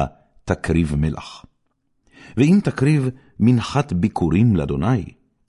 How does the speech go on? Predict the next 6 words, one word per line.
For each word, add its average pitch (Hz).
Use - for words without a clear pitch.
אביב 78
כלוי 82
באש, -
גרס 117
כרמל, 92
תקריב 85